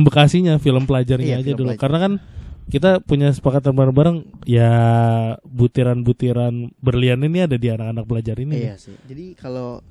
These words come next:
Speaker 2: kalau dari sudut pandang gue ya.
Speaker 1: Sebagai
Speaker 2: <laughs>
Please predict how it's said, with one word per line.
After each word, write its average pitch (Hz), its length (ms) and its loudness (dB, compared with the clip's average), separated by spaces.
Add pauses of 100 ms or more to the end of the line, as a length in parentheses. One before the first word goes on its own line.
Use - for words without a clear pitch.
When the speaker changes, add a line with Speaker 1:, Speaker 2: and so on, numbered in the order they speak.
Speaker 2:
kalau 117 220 -12
dari 113 260 -10
sudut 117 340 -10
pandang 110 400 -8
gue 107 440 -6
ya. - 100 -20
Speaker 1:
Sebagai 120 720 -8
Speaker 2:
<laughs> - 80 4